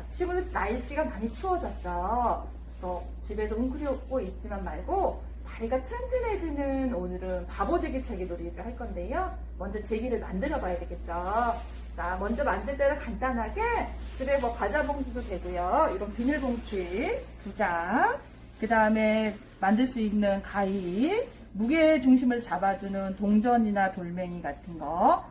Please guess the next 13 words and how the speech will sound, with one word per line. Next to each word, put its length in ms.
자, 80
묶어줄 440
수 180
있는 680
고무줄 380
있으면 380
돼요. 220
그리고 400
바보제기의 640
비밀, 680
자, 120
막대기와 840
끈의 580